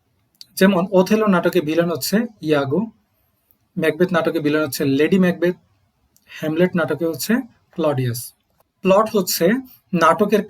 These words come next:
কাহিনী বা মূল যে ঘটনা, সেটাকেই প্লট বলা হয়। সেটিং হচ্ছে নাটকের সময় ও স্থান, অর্থাৎ যেখানে নাটকটা হচ্ছে, অর্থাৎ যেখানে নাটকটা মঞ্চস্থ করা হচ্ছে, সেটাই হচ্ছে সেটিং, সময় এবং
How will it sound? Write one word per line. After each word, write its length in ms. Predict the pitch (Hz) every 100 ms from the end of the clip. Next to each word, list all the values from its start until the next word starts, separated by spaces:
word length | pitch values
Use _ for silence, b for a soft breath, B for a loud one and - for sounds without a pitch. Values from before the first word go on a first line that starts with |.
| 170
কাহিনী 360 | 170 185 156 135
বা 100 | 147 196
মূল 300 | 160 156 208 214
যে 140 | 208 202 123
ঘটনা, 320 | 156 175 127 - _ -
সেটাকেই 360 | 165 165 208 220
প্লট 200 | 175 160 131
বলা 140 | 131 113
হয়। 140 | 110 _ _ _ _ _ _ _ _ _ _ -
সেটিং 340 | - 190 240 190
হচ্ছে 260 | 190 - 170 220 b b -
নাটকের 400 | 156 156 185 185 -
সময় 280 | 180 214 196
ও 20 | 160
স্থান, 200 | - 160 202
অর্থাৎ 200 | 160 175 131 143
যেখানে 320 | 185 214 214 175
নাটকটা 320 | 156 165 165 123
হচ্ছে, 320 | 170 175 - 131
অর্থাৎ 200 | 131 156 143
যেখানে 260 | 151 170 165
নাটকটা 340 | 151 151 - 226 - b b -
মঞ্চস্থ 420 | 160 180 208 - 185
করা 140 | 165 147
হচ্ছে, 200 | 147 - 220 -
সেটাই 260 | 156 151 135
হচ্ছে 280 | 151 - 240 269 b b -
সেটিং, 260 | - 135 120 110 _ _ -
সময় 440 | - 160 156 214 262 165
এবং 140 | 143